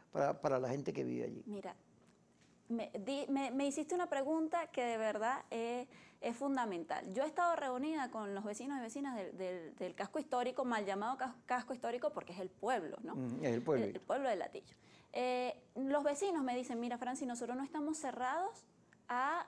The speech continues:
Speaker 2: la apertura, al desarrollo. Nosotros queremos que nuestro pueblo tenga vida, eh,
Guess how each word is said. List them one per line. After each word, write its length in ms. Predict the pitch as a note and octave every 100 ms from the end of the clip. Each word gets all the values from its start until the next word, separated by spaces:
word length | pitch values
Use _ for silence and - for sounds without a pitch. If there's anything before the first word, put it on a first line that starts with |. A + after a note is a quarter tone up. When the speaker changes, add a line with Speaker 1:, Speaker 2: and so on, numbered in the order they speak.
| -
Speaker 2:
la 280 | A#3 A#3 A3+
apertura, 800 | A3+ G#3 G#3 C4+ C#4+ D#4 E4 -
al 220 | A#3 A3+
desarrollo. 640 | A3 G#3+ G#3+ A3+ A#3 A#3 C4+
Nosotros 480 | B3 A#3+ B3 B3 C4
queremos 500 | D4 B3 A#3+ D#4+ D#4
que 140 | D4 A#3+
nuestro 280 | A3 G#3+
pueblo 300 | G3+ G3 G3+
tenga 300 | A3 B3 C4
vida, 340 | B3+ B3 B3+ C4+ - - -
eh, 440 | C4 A#3+ A#3 A#3